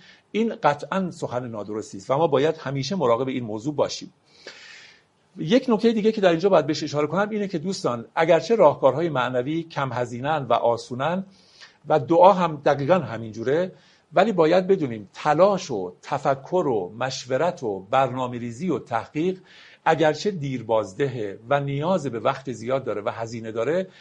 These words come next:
این راه قطعاً از راه دعا پاسخگوتره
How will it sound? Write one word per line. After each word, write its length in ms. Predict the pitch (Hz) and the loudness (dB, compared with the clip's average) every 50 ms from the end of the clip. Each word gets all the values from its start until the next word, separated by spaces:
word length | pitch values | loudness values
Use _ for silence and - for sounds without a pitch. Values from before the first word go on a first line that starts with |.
| - - _ _ _ _ | -20 -20 _ _ _ _
این 240 | - 202 233 226 196 | -2 0 0 0 2
راه 320 | 165 170 170 175 170 - - | 4 4 4 4 4 -2 2
قطعاً 380 | - 151 151 151 - - - 180 | 4 4 4 2 -2 -6 -4 -4
از 260 | 202 180 - 135 120 | -2 -2 -2 -4 -2
راه 260 | 123 123 117 113 113 | 0 -2 -2 -2 -4
دعا 300 | 107 110 120 - 123 139 | -6 -6 0 2 2 2
پاسخگوتره 960 | 139 - - 117 113 - - - - - 131 117 - 135 147 165 170 170 170 170 | 2 0 -2 -4 -4 -4 -8 -14 -14 -12 -12 -10 -6 -4 -2 -2 -2 -2 -4 -6